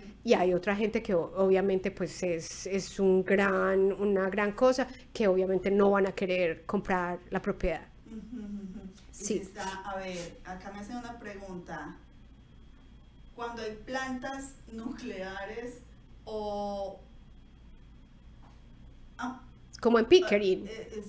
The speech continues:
Speaker 2: sí, pero es que no entiendo. Eh, es más, eh, el, el precio está también, eh, se baja si está de pronto cerca a alguna
Speaker 1: A las plantas nucleares, sí, pues obviamente la gente se preocupa por su bienestar y pues no quieren estar cerca a cualquier lugar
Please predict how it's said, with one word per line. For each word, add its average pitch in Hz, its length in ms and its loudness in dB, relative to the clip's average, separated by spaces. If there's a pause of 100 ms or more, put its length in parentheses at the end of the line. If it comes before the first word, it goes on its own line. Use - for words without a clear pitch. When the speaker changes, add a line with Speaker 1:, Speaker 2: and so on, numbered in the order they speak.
(360)
Speaker 2:
sí, 208 280 -8
pero 226 140 -10
es 226 120 -6
que 247 100 -10
no 247 100 -6
entiendo. 233 560 -8
Eh, 202 320 -12 (520)
es 233 160 -6
más, 254 280 -4
eh, 240 240 -6
el, 214 80 -6 (220)
el 214 80 -10
precio 247 500 -4 (180)
está 240 440 -4
también, 247 600 -2 (280)
eh, 220 180 -2
se 233 180 -4
baja 269 420 0
si 285 120 -6
está 233 220 -4
de 220 60 -6
pronto 247 260 -6
cerca 247 460 -4
a 220 160 -6
alguna 202 300 -8
Speaker 1:
A 294 100 10
las 302 200 8
plantas 233 440 6
nucleares, 262 560 8
sí, 285 140 6
pues 208 200 4
obviamente 233 560 8
la 233 120 10
gente 214 320 2
se 269 100 6
preocupa 214 480 2
por 262 140 8
su 247 120 4
bienestar 196 640 4 (240)
y 269 100 4
pues 277 200 6
no 226 180 4
quieren 240 380 8
estar 196 420 4
cerca 220 460 6
a 214 80 2
cualquier 202 360 2
lugar 208 480 8